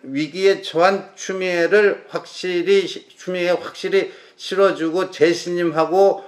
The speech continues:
어, 뭐 함으로써, 아, 추미애가 흔들림 없이 법무부 장관으로서의, 예, 임무를, 특히나, 아, 문,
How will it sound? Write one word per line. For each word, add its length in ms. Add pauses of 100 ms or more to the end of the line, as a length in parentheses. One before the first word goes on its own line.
(240)
어, 580 (640)
뭐 260
함으로써, 880 (180)
아, 300
추미애가 1080 (100)
흔들림 380
없이 540
법무부 300
장관으로서의, 920 (320)
예, 180
임무를, 680
특히나, 580
아, 260
문, 520